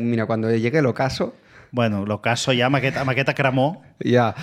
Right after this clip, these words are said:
Speaker 2: que es deu veure aquí darrere, no vull ni pensar.
Speaker 1: Sí, sí, ens passa una cosa que a vegades, mm, clar, fem programa quan, quan bonament els
Speaker 2: Podem.
Speaker 1: nostres horaris de, de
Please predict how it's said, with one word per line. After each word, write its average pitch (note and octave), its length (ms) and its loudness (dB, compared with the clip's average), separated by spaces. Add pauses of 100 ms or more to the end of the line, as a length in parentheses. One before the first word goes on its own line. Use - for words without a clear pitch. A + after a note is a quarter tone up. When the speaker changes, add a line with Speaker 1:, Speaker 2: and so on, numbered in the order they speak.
(120)
Speaker 2:
que C3+ 80 4
es A#2+ 80 0
deu C3+ 100 4
veure C3 240 4
aquí C3 160 -2
darrere, B2+ 300 2
no C#3+ 80 2
vull C#3 100 2
ni D#3 80 2
pensar. G2+ 480 -4
Speaker 1:
Sí, C#3 240 4
sí, C#3 160 0
ens A2+ 80 0
passa C#3 160 2
una E3 160 4
cosa D3+ 160 4
que D3+ 80 2
a - 60 4
vegades, B2+ 520 2
mm, A2+ 540 2
clar, C3+ 380 4
fem A#2+ 120 0
programa C3 300 2
quan, G#2+ 480 0
quan A2 180 0
bonament A#2+ 440 0 (480)
els - 80 -20
Speaker 2:
Podem. A#2 260 -2
Speaker 1:
nostres B2 320 2
horaris B2 460 4 (360)
de, A#2 200 4 (260)
de A2 100 2